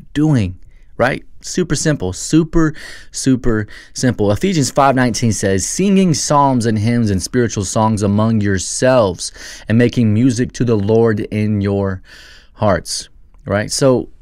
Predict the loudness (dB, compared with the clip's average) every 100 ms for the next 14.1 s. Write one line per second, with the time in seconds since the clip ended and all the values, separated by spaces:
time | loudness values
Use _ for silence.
0 | -8 -4 -4 -4 -2 -2 0 2 2 2
1 | 0 0 0 -2 -2 0 0 -2 -2 2
2 | 2 2 0 -2 0 0 2 2 4 4
3 | 2 4 2 2 -4 -18 -20 -20 -4 0
4 | 2 2 4 4 6 4 4 2 2 2
5 | 0 -2 0 0 0 -2 -2 -2 -2 -6
6 | -10 -10 -2 -2 0 -4 -6 -6 -6 -8
7 | -8 -6 -8 -8 -16 -18 -18 -6 0 4
8 | 6 4 2 4 4 4 2 0 0 0
9 | -2 -4 -2 -2 -2 -2 -4 -6 -6 -6
10 | -2 -2 0 0 0 -6 -18 -20 -4 2
11 | 2 2 0 0 2 2 0 0 0 0
12 | -4 -10 -8 -2 2 2 0 -2 -2 0
13 | 2 2 0 -8 -18 -18 -14 -2 2 2